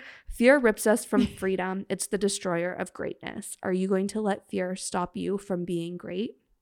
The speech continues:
Speaker 1: So I know, like I said, it, that's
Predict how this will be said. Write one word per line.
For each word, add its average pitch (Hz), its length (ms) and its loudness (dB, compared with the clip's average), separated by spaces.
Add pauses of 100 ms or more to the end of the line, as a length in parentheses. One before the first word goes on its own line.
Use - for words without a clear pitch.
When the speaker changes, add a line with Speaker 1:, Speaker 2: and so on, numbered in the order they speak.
(1400)
Speaker 1:
So 269 120 2
I 254 80 8
know, 254 200 6
like 226 200 6
I 247 40 4
said, 190 220 2
it, - 220 -4 (100)
that's 220 320 4